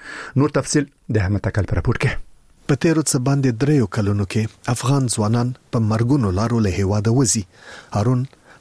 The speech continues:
Speaker 2: هغه افغان چې په سختو لارو اروپا ته رسیدلی،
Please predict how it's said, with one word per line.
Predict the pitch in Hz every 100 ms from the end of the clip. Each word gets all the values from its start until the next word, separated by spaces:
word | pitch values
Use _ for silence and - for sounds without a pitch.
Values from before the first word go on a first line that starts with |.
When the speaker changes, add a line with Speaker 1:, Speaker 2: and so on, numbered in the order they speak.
| 139
Speaker 2:
هغه | 143 135 -
افغان | 110 117 127 104 87
چې | - 98 -
په | 113
سختو | - 147 - 117 104
لارو | 104 107 117
اروپا | 107 - 107
ته | - 104
رسیدلی، | 98 117 107 131 120